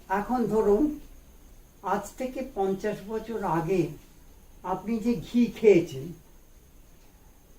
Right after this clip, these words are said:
আজকের দিনে আপনি সেই ঘি, উম, লেবেল আটাই একটা বস্তু আপনার কাছে এলো, কিন্তু আপনি যখন কম্পেয়ার করছেন, দেখা যাচ্ছে নামটা আছে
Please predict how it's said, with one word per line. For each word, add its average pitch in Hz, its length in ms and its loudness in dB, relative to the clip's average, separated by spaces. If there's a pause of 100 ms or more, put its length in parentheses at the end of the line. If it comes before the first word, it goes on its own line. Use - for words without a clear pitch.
(360)
আজকের 190 560 0
দিনে 226 360 0
আপনি 220 320 2
সেই 247 280 -2 (160)
ঘি, 240 160 2 (440)
উম, 214 1160 0 (580)
লেবেল 226 360 4
আটাই 240 360 2
একটা 240 220 2
বস্তু 220 460 0
আপনার 202 320 -2
কাছে 208 260 -2
এলো, 196 500 10 (560)
কিন্তু 202 220 -2
আপনি 208 300 2
যখন 226 220 0
কম্পেয়ার 214 560 4
করছেন, 208 460 0
দেখা 190 260 0
যাচ্ছে 220 340 -2
নামটা 202 520 4
আছে 202 460 4